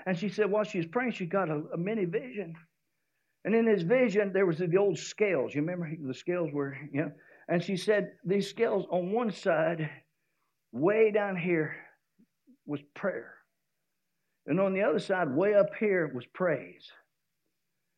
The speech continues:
And the Lord spoke to her, says, "When those scales are balanced, your healing will manifest." So she said, "I just stopped praying and started thinking and started praising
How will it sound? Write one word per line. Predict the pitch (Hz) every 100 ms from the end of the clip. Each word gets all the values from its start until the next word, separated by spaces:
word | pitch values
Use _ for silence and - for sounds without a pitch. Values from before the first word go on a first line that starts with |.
| _ -
And | 170
the | 170
Lord | 226 196
spoke | - 214 -
to | 196
her, |
says, | 185 190 165
"When | 160 170
those | 180 190 -
scales | - 196 185 147
are | 143
balanced, | 175 180 156 143 -
your | 127
healing | - 170 160 147
will | 147
manifest." | 131 107 98 - 69 - - _ _ _ 508 539 508 415 427 466 466 - _ _ _ _ _ _ _ _ -
So | - 196
she | - 226
said, | 196 202 196
"I | 190 208
just | 180 180
stopped | - 202 180 220
praying | 220 208
and | 175
started | 202 190 165
thinking | 208 170 - - - -
and | -
started | - 190 196 -
praising | 185 117